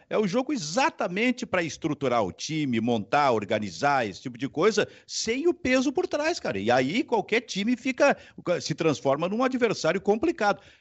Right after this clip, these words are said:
Tem muita coisa pela frente ainda nesse Campeonato Brasileiro. A propósito, aqui no Bairrista F C, eh, quando eu entrei aqui também, já na tela, nos ba-, nos nossos bastidores, eu ouvi um papo de vocês dois,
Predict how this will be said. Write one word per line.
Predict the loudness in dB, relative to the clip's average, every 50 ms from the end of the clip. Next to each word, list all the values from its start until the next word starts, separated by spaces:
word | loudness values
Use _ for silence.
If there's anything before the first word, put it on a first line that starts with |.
| _ _ _
Tem | 0 0 0 0
muita | -2 -4 -4 -2 0 0 0 0 -4 -6 -10 -12 -12
coisa | -12 _ -2 -2 0 0 0 -2 -4
pela | -4 -2 -2 -2 -2 -2
frente | -2 0 0 0 0 0 0
ainda | 0 0 0 0 0
nesse | 0 -2 -2 -2
Campeonato | 0 0 0 2 2 2 2 0 0
Brasileiro. | 0 0 0 0 0 0 0 0 0 0 0
A | 0 0
propósito, | 2 2 2 2 2 0 0 0 2 2 2 2 -2 -6 -8 -6 -6 -6 -6 -6 -8 -14 -20 -20 -20 -10 -4
aqui | -4 -4 -2 -2 -2
no | -2 0
Bairrista | 0 0 -2 -2 -2 -4 -4 -2 -2 -2
F | -4 -4
C, | -4 -4 -2 0 2 0 0 -2 -8 _ _ _ _ _ _ -2
eh, | 2 2 4 4 4 4 4 2 2 0 0
quando | 0 0 0
eu | 0 0
entrei | -2 -2 -4 -6 -6 -6
aqui | -6 -8 -10 -10
também, | -8 -8 -6 -4 -4 -4 -4 -6 -12 _ _ _ _ _
já | -20 -16 -12 -10 -10
na | -8 -8 -10
tela, | -10 _ -4 -4 -2 -2
nos | -4 -6 -8 -6
ba-, | -4 -4 -4 -4
nos | -6 -10 -6 -4
nossos | -2 -2 -2 -2 -6 -6
bastidores, | -4 -4 -4 -4 -4 -8 -6 -2 0 0 0 0 0
eu | 0 -2
ouvi | 0 -2 -4
um | -4 -2
papo | 0 0 0 0 0 -2
de | -4
vocês | -2 -2 -2 -2 -2 -4 -4 0
dois, | 2 2 2 2 2 0 -4 -10